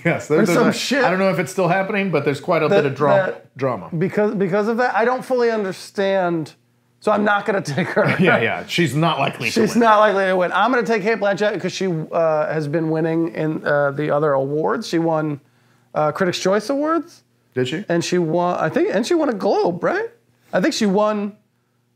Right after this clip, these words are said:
Speaker 1: No, I'm very glad you're taking her.
Speaker 2: But I'm, I'm gonna take her. I'm
Speaker 1: It's
Speaker 2: gonna
Speaker 1: a
Speaker 2: take her
Speaker 1: two, it's a
Speaker 2: first.
Speaker 1: two-woman race. It's a two-horse race.
Speaker 2: Between?
Speaker 1: Cate Blanchett.
Speaker 2: Nice, I got her.
Speaker 1: And Michelle Yeoh.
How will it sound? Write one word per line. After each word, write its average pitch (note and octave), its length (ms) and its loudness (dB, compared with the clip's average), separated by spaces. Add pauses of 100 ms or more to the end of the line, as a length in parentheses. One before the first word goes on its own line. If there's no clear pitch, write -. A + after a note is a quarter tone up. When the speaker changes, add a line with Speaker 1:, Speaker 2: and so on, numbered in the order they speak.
(420)
Speaker 1:
No, B2+ 180 -20 (100)
I'm G#2+ 160 -16
very A#2+ 220 -10
glad A2+ 180 -12
you're - 80 -20
taking B2+ 260 -18
her. - 180 -20 (160)
Speaker 2:
But D#3+ 160 0
I'm, E3+ 200 0
I'm D#3+ 160 0
gonna D#3+ 140 -4
take C#3 200 -8
her. A#2+ 80 -6
I'm B2 80 2
Speaker 1:
It's F#3 100 2
Speaker 2:
gonna F3+ 100 2
Speaker 1:
a - 40 0
Speaker 2:
take B3+ 100 6
her B3 80 4
Speaker 1:
two, G#3 60 2
it's - 80 2
a F#3 60 4
Speaker 2:
first. - 100 -2
Speaker 1:
two-woman G#3 520 4
race. - 400 -4 (120)
It's - 100 -18
a - 40 -16
two-horse E3 400 2
race. - 420 -8 (320)
Speaker 2:
Between? E3 500 -2 (720)
Speaker 1:
Cate D3 160 2
Blanchett. C#3+ 600 0
Speaker 2:
Nice, - 260 -2
I D#3+ 80 -2
got D#3+ 140 0
her. C#3 200 -6 (100)
Speaker 1:
And B2 100 -4
Michelle A2+ 260 -2
Yeoh. F2 280 -8